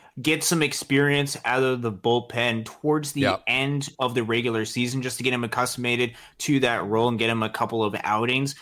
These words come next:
Speaker 1: Uh, but I think there's a lot of potential that you could see if you're able to keep James
Speaker 2: Yep.
Speaker 1: Paxton healthy, if he's able to provide some innings, 'cause he throws gas and he can be really effective.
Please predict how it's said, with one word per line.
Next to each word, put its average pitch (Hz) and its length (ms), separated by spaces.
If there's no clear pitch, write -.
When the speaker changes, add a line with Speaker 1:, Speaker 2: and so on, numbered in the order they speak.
Speaker 1:
Uh, 117 200
but 123 140
I 127 60
think 151 180
there's 147 160
a 139 60
lot 120 400
of 135 120
potential 135 560
that 123 220
you 127 80
could 117 160
see 113 420
if 110 160
you're 123 120
able 123 180
to 117 80
keep 117 240
James 117 220
Speaker 2:
Yep. - 80
Speaker 1:
Paxton 110 420
healthy, 107 400
if 101 60
he's 101 160
able 113 180
to 107 80
provide 98 340
some 101 200
innings, 110 340
'cause 117 160
he 113 140
throws 123 460
gas 107 560
and 117 260
he 123 140
can 120 120
be 120 140
really 113 300
effective. 110 720